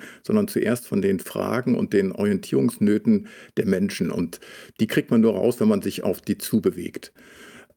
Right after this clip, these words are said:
Ähm, also wenn man mich ganz praktisch fragen wird, „Wie macht man denn sowas?“, da würde ich zuerst mal raten, ähm, geht einfach mal zu zweit, zu dritt,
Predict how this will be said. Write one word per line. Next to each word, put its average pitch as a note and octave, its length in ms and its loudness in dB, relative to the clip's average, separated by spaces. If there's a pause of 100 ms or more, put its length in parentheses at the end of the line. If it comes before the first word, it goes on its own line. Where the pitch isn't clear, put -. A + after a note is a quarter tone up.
Ähm, F#2 420 -2 (400)
also F#2 260 -4
wenn F#2+ 120 2
man G2+ 120 4
mich A#2+ 140 2
ganz A2 180 0
praktisch - 320 -2
fragen A2+ 380 -2
wird, A2 220 2
„Wie - 80 -10
macht - 260 -6
man D3+ 120 2
denn C#3+ 140 0
sowas?“, D3+ 460 -4 (280)
da - 120 -4
würde G2 140 0
ich - 140 -8
zuerst A#2+ 360 -2
mal G#2 120 0
raten, G2 520 0 (420)
ähm, F#2 340 -2
geht - 280 -2
einfach G#2+ 320 -2
mal G2+ 260 0
zu - 140 -14
zweit, G#2 320 -2
zu - 100 -4
dritt, - 480 -4